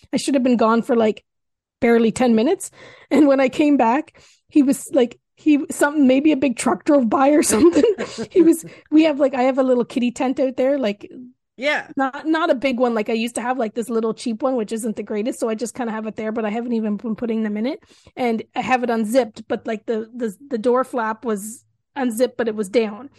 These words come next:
Speaker 2: Right.
Speaker 1: And so he had to go through the door flap, and he was sitting in,
Speaker 2: <laughs>
Speaker 1: he, he was sitting in the tent, door flap closed, like, sitting there, like, <laughs> awkwardly
Speaker 2: Aw.
Speaker 1: waiting for me to come home. And then when I ca-, when he saw me pull in the driveway and go to the steps, he,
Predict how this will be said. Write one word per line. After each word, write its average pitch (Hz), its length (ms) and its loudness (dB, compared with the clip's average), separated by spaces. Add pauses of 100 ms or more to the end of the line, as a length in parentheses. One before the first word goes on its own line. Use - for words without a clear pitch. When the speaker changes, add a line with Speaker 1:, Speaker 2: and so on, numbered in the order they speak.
(220)
Speaker 2:
Right. 208 160 -2
Speaker 1:
And 247 100 -4
so 247 100 0
he 247 200 -2
had 254 240 -6
to 269 80 -6
go 254 160 0
through 254 320 -2
the 220 220 0
door 240 340 -2
flap, 208 360 -8
and 226 140 -2
he 262 100 0
was 262 220 -2
sitting 269 300 0
in, 233 320 -2
Speaker 2:
<laughs> - 80 -20
Speaker 1:
he, 294 480 0
he 359 100 6
was 320 240 2
sitting 330 400 0 (540)
in 285 220 2
the 294 80 0
tent, 254 380 -2 (220)
door 269 180 4
flap 285 380 -6
closed, 247 460 2
like, 247 180 0
sitting 277 380 -2
there, 269 120 0
like, 247 220 -4
<laughs> - 40 -6
awkwardly 285 840 0 (500)
Speaker 2:
Aw. 151 1000 -12
Speaker 1:
waiting 269 340 2
for 277 140 -4
me 262 120 0
to 254 80 -4
come 254 180 -4
home. 226 240 0
And 220 120 -2
then 226 140 -2
when 233 120 -2
I 226 80 -2
ca-, 277 180 -8
when 247 160 -2
he 254 60 -2
saw 254 180 -4
me 247 120 -2
pull 269 160 -4
in 240 60 0
the 233 80 0
driveway 226 340 -2
and 226 80 -4
go 233 100 0
to 226 80 -2
the 214 100 -8
steps, 226 300 -6
he, 220 160 -6